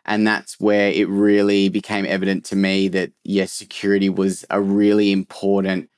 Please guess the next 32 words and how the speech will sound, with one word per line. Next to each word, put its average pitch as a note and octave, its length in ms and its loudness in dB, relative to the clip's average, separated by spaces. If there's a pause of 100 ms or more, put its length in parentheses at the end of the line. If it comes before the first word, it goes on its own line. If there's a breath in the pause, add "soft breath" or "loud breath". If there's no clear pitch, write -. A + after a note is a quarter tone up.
(240)
you G#2+ 120 0
know, G2 180 -2
piece G#2+ 400 -2
of F#2 140 -4
the F#2+ 160 -2
puzzle, A2 680 -4
especially G#2 400 -2
in G2 80 2
making G2 260 0
sure F#2+ 200 -2
that F2+ 120 -2
customer G2 380 -4
data F#2+ 400 -2
was F2+ 480 -4 (260)
safe. - 580 -4 (320)
Fast G#2 280 0
forward G2+ 260 2
a G2 40 2
little G2+ 200 2
bit, G2+ 140 2
I've G2+ 160 0
now G2+ 120 0
been G2 200 0
working G2 340 0
at F2+ 80 -4
UpGuard G2 460 -2
for F#2+ 560 -2 (360 soft breath)
just A2 220 -4
over F#2+ 160 0
four G#2+ 300 2
years G2 400 0
now, A2+ 320 -2